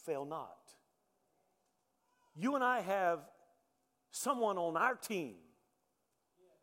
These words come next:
He's an intercessor. The Bible says he ever lives to make intercession for us. What does that mean? It means he's praying for you right now.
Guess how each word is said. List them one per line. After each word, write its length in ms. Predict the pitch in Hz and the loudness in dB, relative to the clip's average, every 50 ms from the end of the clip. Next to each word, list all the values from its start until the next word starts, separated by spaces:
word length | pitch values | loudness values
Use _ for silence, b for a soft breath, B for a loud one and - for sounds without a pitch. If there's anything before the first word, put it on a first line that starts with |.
| _ _ _ _ _ _ _ _ _ _ _ _ _ _ | _ _ _ _ _ _ _ _ _ _ _ _ _ _
He's 220 | - 226 240 175 165 | -2 -2 0 0 2
an 80 | 208 | 2
intercessor. 640 | 240 277 294 269 208 - 262 311 277 226 - 208 208 | 2 2 2 0 0 2 4 4 4 2 0 -2 0
The 100 | 170 214 | 2 4
Bible 240 | 202 240 269 226 202 | 4 4 4 4 0
says 200 | - 233 233 190 | 0 0 0 2
he 120 | 190 240 | 4 2
ever 180 | 226 208 208 208 | 4 4 4 4
lives 340 | 233 302 359 370 370 311 - | 4 4 4 4 2 2 -2
to 80 | - 302 | -2 2
make 200 | 247 240 - 240 | 2 2 4 4
intercession 560 | 220 208 185 - - 226 190 - - 175 139 | 2 2 2 -2 -2 -2 -2 -2 -4 -10 -10
for 200 | - 170 156 139 | -8 -6 -4 -2
us. 200 | 123 104 107 - - - - - - - - - B B B B | -2 -4 -6 -8 -14 -20 -20 -20 -20 -20 -20 -20 B B B B
What 120 | - 220 247 | 6 6 6
does 100 | 226 208 | 6 2
that 120 | 233 202 | 0 0
mean? 200 | 208 240 233 208 | 0 -2 0 0
It 60 | 208 | 2
means 200 | 208 233 240 175 | 2 2 0 0
he's 120 | 185 - - | -4 -6 0
praying 320 | - 240 262 247 233 214 | 4 6 6 6 4 -2
for 100 | - 220 | -6 -6
you 200 | 202 214 233 233 | -4 -2 0 4
right 220 | 208 208 214 220 220 | 4 4 4 4 0
now. 280 | 196 208 208 190 - | 0 2 2 2 0